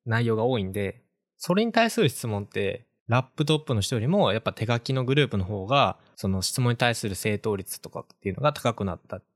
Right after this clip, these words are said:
うのもあって、まあ、これはシンプル、「なんでそんなことが起こんねん」って言ったら、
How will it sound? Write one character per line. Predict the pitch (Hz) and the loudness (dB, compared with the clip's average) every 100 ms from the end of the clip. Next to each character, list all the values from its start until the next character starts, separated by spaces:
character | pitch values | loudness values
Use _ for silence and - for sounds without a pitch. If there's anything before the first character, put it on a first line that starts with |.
| - | -14
う | |
の | |
も | 95 | -10
あ | - | -12
っ | - _ | -14 _
て、 | 185 107 - _ _ _ _ | 2 2 0 _ _ _ _
ま | 175 | -2
あ、 | |
こ | 196 | 2
れ | 190 | 2
は | |
シ | 185 - | 2 0
ン | 220 | 0
プ | 120 | 2
ル、 | 101 95 - _ _ - | 2 0 -6 _ _ -2
「な | 104 | 0
ん | |
で | 123 | 2
そ | 151 | 2
ん | |
な | 175 | 2
こ | 196 | 2
と | 135 | 0
が | 98 | -2
起 | 95 | 0
こ | 120 | -2
ん | 104 | -2
ね | 87 | -4
ん」 | |
っ | |
て | - | -10
言 | - | -6
っ | |
た | - | 0
ら、 | 101 98 92 | 2 0 -2